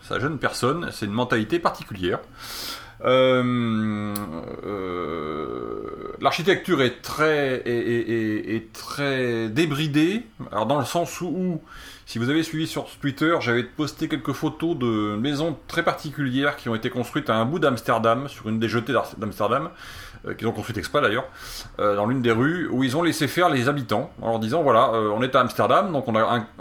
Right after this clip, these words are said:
on a des contraintes pour construire et autres, mais à cet endroit-là, ben, vous faites ce que vous voulez. La seule contrainte qu'on vous donnera, c'est neuf mètres vingt de haut,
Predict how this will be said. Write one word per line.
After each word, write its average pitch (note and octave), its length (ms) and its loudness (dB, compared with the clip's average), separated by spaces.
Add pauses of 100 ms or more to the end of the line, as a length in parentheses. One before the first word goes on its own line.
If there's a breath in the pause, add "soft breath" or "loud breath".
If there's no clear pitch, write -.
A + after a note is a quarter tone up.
(100)
on G2 80 -4
a A2+ 60 2
des A#2 100 0
contraintes C#3+ 420 0
pour G#2+ 140 -10
construire A2+ 460 -2
et G2+ 40 4
autres, F3 280 0 (160 soft breath)
mais A3+ 420 2 (160)
à C#3+ 80 2
cet A3+ 160 2
endroit-là, C#3 500 4
ben, A#2+ 80 4
vous C#3 100 2
faites G#3 160 0
ce - 40 -8
que A3 100 4
vous A#3 220 6
voulez. C#3+ 340 2 (360 loud breath)
La - 60 -10
seule B2+ 100 -2
contrainte C3 300 2
qu'on C3 100 2
vous A2+ 100 0
donnera, B2 300 4
c'est E3 160 0
neuf F3 220 2
mètres E3+ 180 4
vingt D3+ 140 6
de B2 80 6
haut, A#2+ 280 2